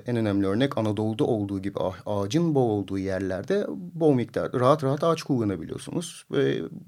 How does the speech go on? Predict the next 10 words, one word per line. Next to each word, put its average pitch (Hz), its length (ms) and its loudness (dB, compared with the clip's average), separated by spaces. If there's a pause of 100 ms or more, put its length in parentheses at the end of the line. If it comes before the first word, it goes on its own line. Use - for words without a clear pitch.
(220)
büyük 135 460 -4
ihtimalle, 131 580 0 (480)
e, 113 260 2 (360)
en 165 320 8
erken 131 360 6
örnekler 101 380 2
özellikle 104 460 0
Anadolu 107 380 -2
için, 175 320 -2 (840)
e, 107 380 2